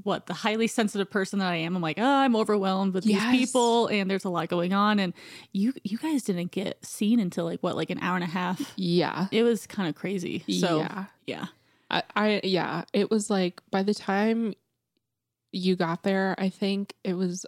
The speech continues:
Speaker 2: already, like, kind of down the side of the building
Speaker 1: Mm-hmm.
Speaker 2: outside.
Speaker 1: Yep.
Speaker 2: So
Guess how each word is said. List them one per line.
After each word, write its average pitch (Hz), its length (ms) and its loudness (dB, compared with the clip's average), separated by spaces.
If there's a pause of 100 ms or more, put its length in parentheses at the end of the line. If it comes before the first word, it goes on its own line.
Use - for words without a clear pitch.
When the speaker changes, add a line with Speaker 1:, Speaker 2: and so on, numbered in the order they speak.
(120)
Speaker 2:
already, 185 600 2
like, 175 140 -2
kind 170 360 -2
of 165 180 -2 (280)
down 160 380 0
the 165 100 0
side 147 300 -2
of 165 120 -10
the - 80 -8
building - 400 -6
Speaker 1:
Mm-hmm. 220 100 -2
Speaker 2:
outside. 190 560 -2
Speaker 1:
Yep. 208 160 -4
Speaker 2:
So 180 340 -2